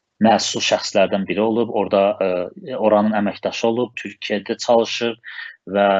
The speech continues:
e, Sokar Azərbaycan dövlət neft şirkətidir, yəni özəl bir şirkət deyil, e, və, e, Rövnəq Abdullayev Sokarın, e, rəhbəri, prezidenti olduğu dövrdə Rəşad,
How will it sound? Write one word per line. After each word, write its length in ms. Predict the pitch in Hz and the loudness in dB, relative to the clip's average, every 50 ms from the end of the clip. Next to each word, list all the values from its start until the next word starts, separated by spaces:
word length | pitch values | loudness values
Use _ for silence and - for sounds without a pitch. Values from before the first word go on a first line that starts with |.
| 98 - - - - _ _ - | 0 -4 -10 -20 -20 _ _ -4
e, 120 | 95 95 92 | -2 -2 -2
Sokar 400 | 90 - - 117 - - 123 117 | -2 0 0 0 2 4 4 4
Azərbaycan 640 | 104 95 107 101 95 101 101 90 95 110 110 110 - _ _ _ _ _ - - | 4 4 2 2 2 2 0 0 0 -4 -4 -4 -8 _ _ _ _ _ -2 0
dövlət 600 | 110 107 101 101 107 113 107 - - - - - _ _ _ - | 0 0 0 0 0 0 0 -2 -4 -16 -20 -20 _ _ _ -6
neft 260 | 110 113 104 - - | -6 -6 -6 -6 -12
şirkətidir, 920 | - - 123 110 - - 120 - - - 113 107 - 117 117 117 117 113 _ - - - _ _ - | -12 -10 -12 -10 -8 -10 -10 -8 -8 -10 -10 -8 -6 -4 -2 -4 -4 -6 _ -20 -20 -20 _ _ -2
yəni 260 | 98 98 101 107 110 | -2 0 0 0 2
özəl 360 | 131 120 104 - 127 120 101 | 2 2 4 4 4 4 2
bir 120 | 110 107 | 0 -2
şirkət 460 | 104 - - 107 - - - 101 - _ _ - | -4 -4 -6 -8 -8 -8 -8 -8 -8 _ _ -2
deyil, 460 | 104 101 110 113 113 120 123 127 _ _ - - - - _ _ | 0 2 2 2 2 2 0 -2 _ _ -20 -20 -20 -20 _ _
e, 140 | - 98 104 101 95 98 98 98 98 98 98 | -6 -4 -2 0 0 0 0 -2 -2 0 2
və, 160 | 104 101 95 95 90 - - _ _ _ _ _ - | 4 4 6 4 2 0 -6 _ _ _ _ _ -8
e, 120 | 98 92 - 113 107 98 95 95 92 95 95 95 98 | -8 -8 -8 -6 -4 -4 -2 0 0 0 2 2 2
Rövnəq 440 | 98 110 107 104 104 113 113 107 107 | 4 4 4 4 4 2 2 4 2
Abdullayev 540 | 101 98 95 104 98 98 107 104 98 95 - | 2 2 2 -2 0 2 4 2 2 0 -2
Sokarın, 560 | - - 107 - - 107 107 107 107 104 - _ _ _ _ _ _ - | -4 -6 -4 0 2 2 4 4 2 0 -4 _ _ _ _ _ _ -10
e, 80 | 95 95 92 92 95 95 92 90 90 95 95 95 95 92 | -8 -6 -4 -4 -2 -2 -2 -2 -2 -2 0 0 0 2
rəhbəri, 520 | 95 107 107 - - - - 101 98 101 101 | 4 2 2 2 2 0 0 2 0 -2 -4
prezidenti 720 | - 113 110 101 92 113 107 95 92 - - 110 98 - _ - - _ - | -4 -6 -4 -4 -2 -4 -4 -4 -6 -8 -8 -8 -8 -8 _ -20 -20 _ -2
olduğu 460 | - 104 107 104 104 98 104 131 131 131 | 0 0 0 0 -2 -2 -4 -4 -6 -2
dövrdə 560 | - 107 98 92 95 95 87 85 104 104 113 123 135 139 - _ - - _ - | 0 0 0 0 -2 -6 -4 0 2 4 4 4 4 2 -2 _ -20 -12 _ -4
Rəşad, 320 | 113 110 - - 123 120 | -4 -4 -2 -2 -2 -2